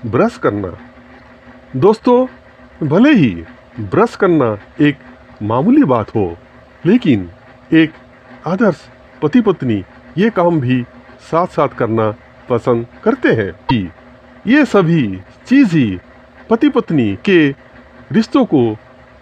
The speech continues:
खास बनाने का काम करती है। तो दोस्तों, महान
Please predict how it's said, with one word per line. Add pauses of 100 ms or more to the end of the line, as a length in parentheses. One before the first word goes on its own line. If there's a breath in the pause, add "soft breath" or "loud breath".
खास
बनाने
का
काम (240)
करती
है। (1500)
तो
दोस्तों, (520)
महान